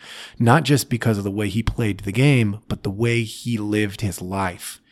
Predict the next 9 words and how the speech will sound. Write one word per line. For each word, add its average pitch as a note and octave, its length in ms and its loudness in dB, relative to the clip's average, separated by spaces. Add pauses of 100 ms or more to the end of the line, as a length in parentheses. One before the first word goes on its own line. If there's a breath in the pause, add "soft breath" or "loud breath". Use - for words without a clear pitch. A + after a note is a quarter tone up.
(360 loud breath)
He C3+ 200 6
lived A#2+ 640 6
a, G#2+ 280 -4 (220)
a A2+ 100 0
life A2 380 0
of G2 180 -10
being G2 280 -2
a E2+ 80 -8
giver. F#2+ 560 -2